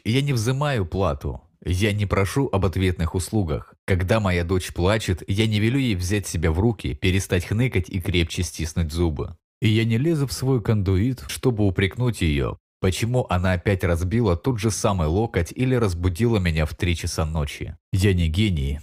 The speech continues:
но и не надо быть гением, чтобы помнить, что ребёнок не взрослый. Нет необходимости быть дипломированным психологом, чтобы понимать, что ребёнок находится в процессе становления. Не нужна мудрость Соломона,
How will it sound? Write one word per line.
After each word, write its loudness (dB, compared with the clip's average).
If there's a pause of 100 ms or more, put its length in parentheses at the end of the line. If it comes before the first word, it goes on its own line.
но 2
и 0
не 0
надо 2
быть 0
гением, 2
чтобы 0
помнить, 2
что 0
ребёнок 0
не 0
взрослый. -2 (400)
Нет -2
необходимости 2
быть 2
дипломированным 0
психологом, 0
чтобы 0
понимать, 2
что -4
ребёнок 2
находится 0
в -4
процессе 0
становления. -2 (220)
Не 0
нужна 2
мудрость 0
Соломона, 0